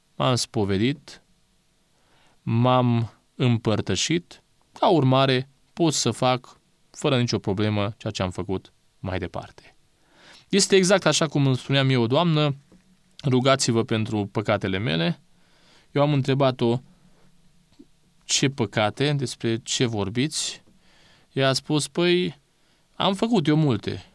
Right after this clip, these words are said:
și încă mai am de gând să fac.” Hm. Adică, până la urmă,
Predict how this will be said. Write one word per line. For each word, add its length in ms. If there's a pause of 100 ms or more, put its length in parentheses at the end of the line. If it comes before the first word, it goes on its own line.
(140)
și 220
încă 180
mai 120
am 140
de 100
gând 180
să 160
fac.” 400 (960)
Hm. 160 (800)
Adică, 460 (1000)
până 160
la 100
urmă, 460